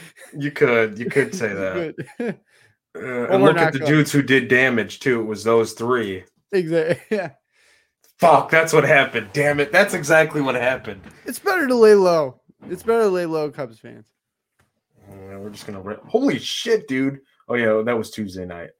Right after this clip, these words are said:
Speaker 1: I was still, I was looking at Tuesday's box scores. I'm an idiot.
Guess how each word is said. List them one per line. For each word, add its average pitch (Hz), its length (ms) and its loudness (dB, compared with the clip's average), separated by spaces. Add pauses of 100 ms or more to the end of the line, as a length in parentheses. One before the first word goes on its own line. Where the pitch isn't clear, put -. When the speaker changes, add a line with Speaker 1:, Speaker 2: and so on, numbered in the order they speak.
(120)
Speaker 1:
I 107 100 -10
was 98 160 -6
still, - 180 0
I 110 100 2
was 110 140 2
looking 92 200 -2
at 87 100 -6
Tuesday's 90 420 -8
box 87 360 -4
scores. 90 240 -8
I'm 90 160 -8
an 87 60 -10
idiot. 87 280 -12